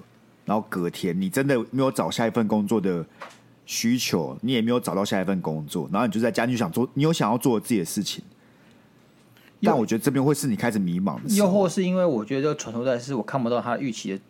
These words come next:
Speaker 2: 结果。譬如你毕业，你就是只能拿一张证书，然后你滚去工作当兵。
Speaker 1: 嗯，嗯。
Speaker 2: 但是你工作就业，你，你看不到一个结果，你不知道你是不是在传输带上前进，还是你就只是站着。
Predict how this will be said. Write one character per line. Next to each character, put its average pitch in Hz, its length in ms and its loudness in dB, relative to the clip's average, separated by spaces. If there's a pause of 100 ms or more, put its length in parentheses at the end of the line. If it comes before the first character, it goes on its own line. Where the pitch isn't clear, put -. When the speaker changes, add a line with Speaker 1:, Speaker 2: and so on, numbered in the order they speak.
Speaker 2:
结 95 320 -4
果。 - 260 -10 (1400)
譬 147 120 -2
如 135 80 -2
你 113 100 -2
毕 123 260 -8
业， 120 140 0
你 104 60 0
就 107 100 -4
是 117 60 -4
只 113 260 -6
能 107 140 -8
拿 104 120 -4
一 98 40 -8
张 104 180 -8
证 104 220 -6
书， 101 180 -8
然 98 80 -10
后 98 60 -12
你 113 60 -8
滚 90 160 -10
去 - 100 -14
工 98 240 -8
作 98 180 -10
当 110 320 2
兵。 95 100 -2
Speaker 1:
嗯， 101 280 2
嗯。 82 60 -6 (220)
Speaker 2:
但 156 80 -8
是 165 60 -2
你 135 180 -6
工 131 280 -4
作 117 280 -4
就 107 200 -4
业， 104 40 -4
你， 92 320 -8
你 - 80 -10
看 160 160 -6
不 151 60 -4
到 151 80 -2
一 - 20 -2
个 131 140 -6
结 - 240 -12
果， 110 260 -14
你 107 120 -6
不 117 100 -10
知 151 60 0
道 156 80 2
你 113 80 -6
是 - 120 -10
不 120 60 -6
是 113 60 -6
在 113 160 -2 (120)
传 - 220 -8
输 120 80 -8
带 117 100 -4
上 113 240 -8
前 - 280 -10
进， - 180 -12
还 92 80 -12
是 98 80 -6
你 98 60 -4
就 98 80 -10
只 - 140 -12
是 73 120 -6
站 80 160 -10 (100)
着。 - 80 -20